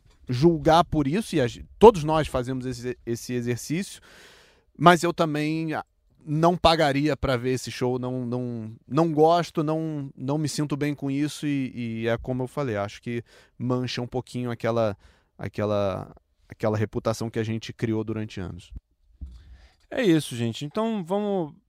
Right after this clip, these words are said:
Speaker 2: passar para o terceiro assunto da semana, que é o U F C Singapura,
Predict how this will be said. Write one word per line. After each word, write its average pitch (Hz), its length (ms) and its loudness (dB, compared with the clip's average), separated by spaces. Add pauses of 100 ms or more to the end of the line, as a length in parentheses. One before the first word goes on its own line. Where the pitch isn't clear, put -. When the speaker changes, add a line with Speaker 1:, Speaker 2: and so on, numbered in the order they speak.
(140)
Speaker 2:
passar 170 360 4
para 165 200 0
o - 20 -14
terceiro 175 540 0
assunto 165 640 -2 (400)
da 156 120 4
semana, 180 560 -4
que - 60 -6
é 294 40 -2
o 285 40 0
U 254 60 4
F 233 120 2
C 254 120 -4
Singapura, 214 920 6